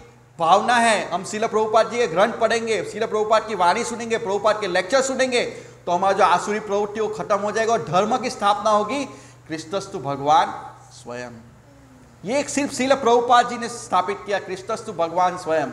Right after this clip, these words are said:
और श्रील प्रभुपाद जी एकमात्र आचार्य है जिन्होंने भक्ति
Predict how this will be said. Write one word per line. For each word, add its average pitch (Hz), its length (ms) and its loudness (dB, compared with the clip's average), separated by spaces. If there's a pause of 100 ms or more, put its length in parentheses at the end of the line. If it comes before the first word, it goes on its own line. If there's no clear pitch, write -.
(920)
और 170 140 2
श्रील 202 320 -2
प्रभुपाद 220 500 4
जी 240 80 -4
एकमात्र 233 540 0
आचार्य 202 500 2
है 220 320 0 (320)
जिन्होंने 190 300 -4
भक्ति 233 500 0